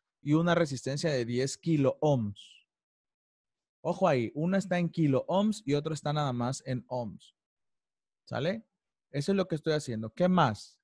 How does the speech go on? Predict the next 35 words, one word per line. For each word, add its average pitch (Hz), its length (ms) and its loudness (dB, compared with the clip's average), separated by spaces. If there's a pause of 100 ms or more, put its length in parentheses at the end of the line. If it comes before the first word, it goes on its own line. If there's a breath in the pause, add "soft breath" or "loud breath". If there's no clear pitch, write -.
(120)
¿Qué 165 60 2
más 180 200 2
me 180 120 0
dice 180 180 -2
mi 151 140 -2
código? 107 500 -4 (520)
Eh, 135 380 0
me 139 120 -4
está 156 160 -2
diciendo 190 680 4
aquí, 135 500 2 (2000)
digital 165 600 4
read, 170 260 4
o 131 60 2
sea, 117 140 2
estoy 220 420 6
leyendo 151 720 6
el 131 200 2
pulsador 131 640 4
como 165 200 6
un 156 200 4
alto. 156 440 4 (1300)
¿Sale? 147 300 -4
Como 131 240 4
un 143 160 6
alto, 156 240 6
o 117 60 0
sea, 127 100 2
le 123 120 2
está 143 180 4
llegando 160 500 4
una 151 280 2
señal 139 360 2
de 151 80 6
voltaje. 127 640 4